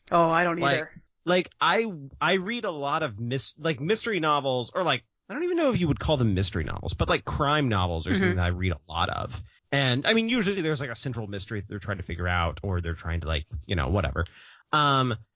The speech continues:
Speaker 2: and I realized that, like, immediately <laughs> after reading them, I have no idea what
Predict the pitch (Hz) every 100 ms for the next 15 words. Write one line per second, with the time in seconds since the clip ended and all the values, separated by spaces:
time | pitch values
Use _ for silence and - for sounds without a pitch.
0 | - 185 202 190 220 233 247 190 147 143
1 | - _ _ - 185 165 175 202 196 185
2 | 156 175 165 147 175 214 208 147 156 139
3 | 123 127 135 135 135 123 113 117 123 101
4 | 101